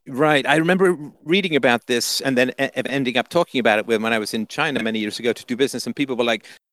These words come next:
"Well, you know, the, the Chinese market is this big, and if we could just get one percent of that market, this translates into X amount of dollars," which was usually a pretty large sum of, of money. And it's like, well, yeah, but it's also like saying, you know, a lot of computers get sold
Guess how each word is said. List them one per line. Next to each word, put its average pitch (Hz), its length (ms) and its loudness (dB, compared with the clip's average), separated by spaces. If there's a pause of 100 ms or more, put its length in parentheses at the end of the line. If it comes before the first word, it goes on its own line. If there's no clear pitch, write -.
(160)
"Well, 190 260 0
you 190 100 2
know, 180 140 2
the, 175 120 0
the 165 140 -6
Chinese 196 480 0
market 180 340 0
is 151 100 0
this 214 180 2
big, 226 240 0
and 202 100 2
if - 140 -6
we 185 80 -2
could 170 120 -10
just 220 160 -2
get 175 160 2
one 220 220 2
percent 202 300 -2
of 180 60 0
that 170 140 0
market, 220 360 0
this 180 160 0
translates 180 560 0
into 156 480 0 (640)
X 131 220 -2
amount 139 220 2
of 135 60 2
dollars," 165 380 2
which 135 160 -6
was 127 120 -4
usually 127 240 0
a 107 60 0
pretty 123 220 2
large 107 260 2
sum 110 220 2
of, - 240 -4
of 101 160 -2
money. 135 320 2
And 113 80 -2
it's - 120 -10
like, 117 240 2
well, 175 360 -2 (1080)
yeah, 175 280 2
but 135 340 0
it's 127 160 -2
also 180 240 4
like 165 100 4
saying, 135 240 2
you 127 120 4
know, 139 120 6
a 135 100 4
lot 190 80 4
of 156 60 0
computers 160 400 0
get 123 160 2
sold 202 400 2